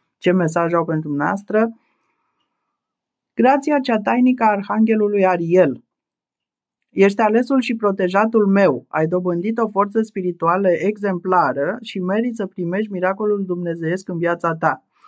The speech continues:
Ești binecuvântat, inspirat și ghidat de alaiul meu ceresc. Ce frumos! Iată, deci,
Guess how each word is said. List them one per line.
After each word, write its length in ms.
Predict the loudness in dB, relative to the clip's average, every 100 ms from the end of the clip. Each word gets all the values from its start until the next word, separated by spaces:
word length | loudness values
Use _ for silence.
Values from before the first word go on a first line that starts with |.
| -20 _
Ești 200 | 0 2
binecuvântat, 800 | 2 0 0 0 0 0 0 0 -2
inspirat 600 | -4 -4 -4 0 0 -2
și 140 | -8
ghidat 380 | -8 -4 -2 0
de 100 | 0
alaiul 460 | 0 0 2 0 0
meu 200 | -2 -2
ceresc. 480 | -2 0 0 -2
Ce 140 | -4 -4 -4
frumos! 640 | -6 -4 -2 0 -2 -4 -6
Iată, 400 | 0 0 0 -2
deci, 420 | -2 -4 -10 -16